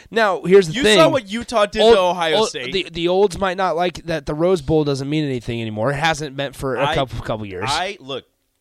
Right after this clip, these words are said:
Speaker 2: this may be
Speaker 1: So.
Speaker 2: controversial. I don't care about your Rose Bowl.
Speaker 1: Now that the B C S National Championship is, is dead,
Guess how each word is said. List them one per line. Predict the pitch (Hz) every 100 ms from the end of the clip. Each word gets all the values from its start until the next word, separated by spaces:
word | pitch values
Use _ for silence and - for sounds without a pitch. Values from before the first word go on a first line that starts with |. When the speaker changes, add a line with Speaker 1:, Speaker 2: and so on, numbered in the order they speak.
| _
Speaker 2:
this | 131 202 151
may | 175
be | 156
Speaker 1:
So. | -
Speaker 2:
controversial. | 151 90 113 120 - 180 _ _ _
I | 143 196 254
don't | 185 196
care | - 185 180
about | 147 139
your | 131
Rose | 123 110 104
Bowl. | 98 90 _ _ _ _ _ _ _ _ _ _ _ _ _ _ _
Speaker 1:
Now | 214 285
that | 269
the | 233
B | 208 226
C | - 180
S | 175 165
National | 170 165 165
Championship | - 160 143 135 147 120
is, | 123 107 -
is | 139 110
dead, | 123 117 110